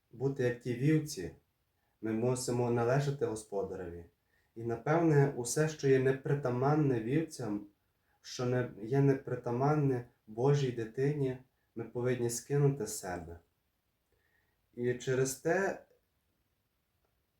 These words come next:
хтось не хоче цього робити, але хоче бути серед овець,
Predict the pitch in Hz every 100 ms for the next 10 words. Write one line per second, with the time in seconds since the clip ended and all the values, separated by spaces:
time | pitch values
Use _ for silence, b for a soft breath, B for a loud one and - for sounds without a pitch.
0 | _ _ 147 143 - 143 165 180 139 -
1 | 107 104 101 92 98 95 87 85 _ _
2 | _ _ _ _ 120 113 117 - 139 147
3 | 147 143 139 - 120 135 123 - 120 117
4 | 107 117 113 98 87 - -